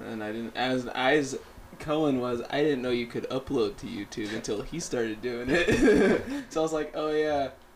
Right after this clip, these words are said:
I kinda wanna try that. That sounds cool, I guess." So I, my first video was actually Gran Turismo five.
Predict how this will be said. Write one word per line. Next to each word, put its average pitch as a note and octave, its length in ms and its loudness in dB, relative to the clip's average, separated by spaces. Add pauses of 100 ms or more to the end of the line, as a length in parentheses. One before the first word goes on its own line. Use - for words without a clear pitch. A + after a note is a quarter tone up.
(560)
I C#3 100 -10
kinda - 280 -12
wanna A#2 200 -8
try A2+ 180 -12
that. A#2+ 180 -8
That B2+ 180 -6
sounds B2 320 -8
cool, A#2+ 300 -4
I G#2 100 -6
guess." A2+ 380 -6
So - 220 -6
I, G2+ 100 -2 (520)
my C3 140 0
first D3 220 -2
video C#3 240 -2
was B2+ 120 -2
actually A#2+ 400 -2
Gran A2 260 -6
Turismo A2 440 -8 (120)
five. G2+ 360 -4